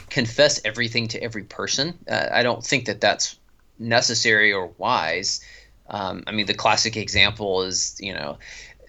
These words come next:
some man standing up and like, "Listen, sisters, I'm really, pray for me because, man, I'm lusting over all of you." Like, that's just not helpful. Um, but just a culture as well of confessing our sins to one another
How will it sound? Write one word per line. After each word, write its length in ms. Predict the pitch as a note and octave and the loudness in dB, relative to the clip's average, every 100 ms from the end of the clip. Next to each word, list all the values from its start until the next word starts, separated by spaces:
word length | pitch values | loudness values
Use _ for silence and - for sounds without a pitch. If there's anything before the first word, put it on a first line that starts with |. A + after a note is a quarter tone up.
| - _ _ | -20 _ _
some 280 | - A#2 G2 | 0 2 4
man 240 | G2 A2 | 6 6
standing 340 | G#2+ G#2 G2+ F#2+ | 6 6 6 4
up 100 | A2 | 2
and 80 | |
like, 180 | G#2+ F#2+ | 0 0
"Listen, 280 | D#3+ F#3+ C#3+ | 2 2 2
sisters, 480 | - E3+ - D#3+ C#3 | 2 2 2 2 2
I'm 180 | E3 D3 | 2 4
really, 240 | C#3+ B2 - | 4 4 0
pray 220 | - F3+ D#3 | 4 4 4
for 120 | C#3+ | 2
me 240 | C3+ C3+ | 2 2
because, 300 | A#2+ A#2 G#2+ | 2 -2 -2
man, 280 | C#3 C#3+ C#3 | 4 4 6
I'm 180 | C3+ A2+ | 2 2
lusting 340 | A2+ A#2 A#2 | 0 0 -2
over 200 | A#2 G#2 | -2 0
all 200 | G2 G2 | 0 0
of 80 | F#2 | -2
you." 240 | F2 E2+ D#2+ | -2 -4 -4
Like, 200 | A2 A2+ | -2 2
that's 200 | D#3 - | 2 2
just 260 | F3+ - | -2 -2
not 380 | G#2 G#2+ G#2+ - | -4 -4 -4 -4
helpful. 500 | - - - - - - - - - - - - | -10 -10 -10 -12 -12 -14 -14 -12 -12 -14 -12 0
Um, 480 | B2 A#2 G2+ G2+ G#2+ - - - - - - - - - | 2 4 2 -4 -12 -18 -20 -20 -20 -20 -16 -16 -16 -18
but 300 | A#2 C#3+ C3 | 0 2 2
just 180 | D3 C#3+ | 0 -2
a 60 | A#2 | -2
culture 560 | - D3+ C#3 - A2+ - | -2 -4 -2 -4 -4 -2
as 160 | A#2 | -2
well 280 | G#2+ A#2 G2 | 4 6 6
of 200 | G#2 - | 2 -2
confessing 760 | - G2+ - C#3 C#3 A#2 F2+ - | -10 -12 0 2 2 0 -6 -6
our 120 | F2+ | -4
sins 360 | - G2+ F#2 - | -2 -2 -2 -6
to 100 | F#2 | -6
one 160 | F#2+ F2+ | -8 -6
another 460 | E2+ D#2+ C#2+ F#2+ | -6 -4 -4 -6